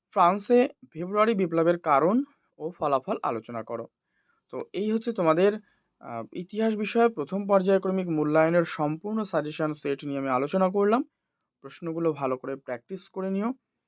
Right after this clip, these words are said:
অবশ্যই তোমরা প্রত্যেকে ভালো ফলাফল করবে। তো পর্ব ভালো লাগলে লাইক করে দিও,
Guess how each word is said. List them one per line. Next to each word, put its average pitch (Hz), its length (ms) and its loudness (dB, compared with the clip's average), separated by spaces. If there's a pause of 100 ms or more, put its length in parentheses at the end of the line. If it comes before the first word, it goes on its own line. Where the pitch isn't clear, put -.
(280)
অবশ্যই 180 420 -8
তোমরা 151 260 -2
প্রত্যেকে 214 580 -10
ভালো 156 420 2 (380)
ফলাফল 135 360 -6
করবে। 120 360 -10 (760)
তো 123 260 -14 (300)
পর্ব 185 300 -4
ভালো 220 200 2
লাগলে 220 320 2
লাইক 139 360 2
করে 175 180 -10
দিও, 175 240 -6